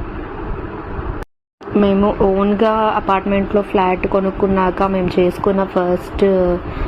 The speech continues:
ఆ, ఫంక్షన్ అన్నమాట డోలిక బర్త్‌డే. అంతకుముందు గృహప్రవేశం చేసాము, ఇంకా ఆ తర్వాత ఇదే ఫస్ట్ సెలబ్రేషన్ అపార్ట్మెంట్లో మాది.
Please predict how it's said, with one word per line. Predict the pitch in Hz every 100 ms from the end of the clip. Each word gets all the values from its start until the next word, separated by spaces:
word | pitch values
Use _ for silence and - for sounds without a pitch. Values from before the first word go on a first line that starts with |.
| -
ఆ, | 185 180
ఫంక్షన్ | 175 185 180 202 185
అన్నమాట | 180 180 175 165 180 180 214 - -
డోలిక | 180 180 175 -
బర్త్‌డే. | 175 175 165 160 175 247 302 - - -
అంతకుముందు | 180 185 185 190 202
గృహప్రవేశం | 185 180 180 196 190 190 185 196 190 185 180
చేసాము, | 185 175 180 175 170 226 311 - - -
ఇంకా | 190 180
ఆ | 170
తర్వాత | 180 175 185 190 208
ఇదే | 185 180 202
ఫస్ట్ | - 175 175 - 190 180
సెలబ్రేషన్ | - 170 170 175 170 - 185
అపార్ట్మెంట్లో | 214 180 165 175 170 160 165
మాది. | 165 160 160